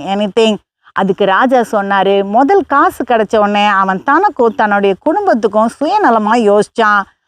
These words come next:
The king said, "First, when he got money, he thought about him and his family." அடுத்து கல் கிடைக்கும் போது தன்னை பத்தி மட்டும் யோசிச்சான். Next, when he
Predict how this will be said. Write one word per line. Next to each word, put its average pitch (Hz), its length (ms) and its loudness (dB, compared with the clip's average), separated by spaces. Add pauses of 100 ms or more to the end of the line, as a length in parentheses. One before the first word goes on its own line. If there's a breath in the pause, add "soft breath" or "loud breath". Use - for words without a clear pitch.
(160)
The 330 60 2 (100)
king 440 320 0
said, 226 180 2 (200)
"First, 294 220 0
when 220 260 -2
he 226 140 -2
got 269 400 -2
money, 202 360 -2 (440)
he 226 40 2 (220)
thought 403 220 2
about 226 400 0 (200)
him 269 240 0
and 214 320 -4
his 208 200 -2 (160)
family." 226 480 2 (320 soft breath)
அடுத்து 277 440 0
கல் 254 280 0
கிடைக்கும் 226 380 0
போது 208 340 0
தன்னை 427 360 0
பத்தி 262 260 -2
மட்டும் 226 340 0
யோசிச்சான். 214 800 0 (260)
Next, 277 300 -4
when 220 240 -2
he 208 120 -6